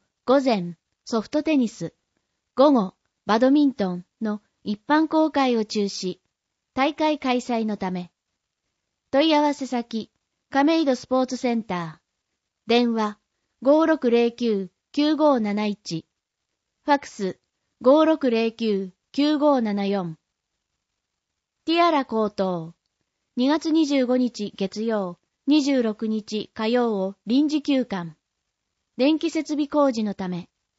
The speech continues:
問い合わせ先、ティアラ高等。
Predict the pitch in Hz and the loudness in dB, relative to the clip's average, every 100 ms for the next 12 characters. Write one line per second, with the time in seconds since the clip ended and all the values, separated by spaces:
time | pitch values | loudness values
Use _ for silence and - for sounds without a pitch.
0 | _ _ _ _ _ _ _ - 277 302 | _ _ _ _ _ _ _ -2 0 2
1 | 285 269 254 240 233 208 - _ _ _ | 0 -2 -6 -8 -8 -8 -12 _ _ _
2 | _ _ 320 320 285 247 208 202 - 185 | _ _ 0 2 2 0 -4 -4 -4 -6
3 | 170 | -6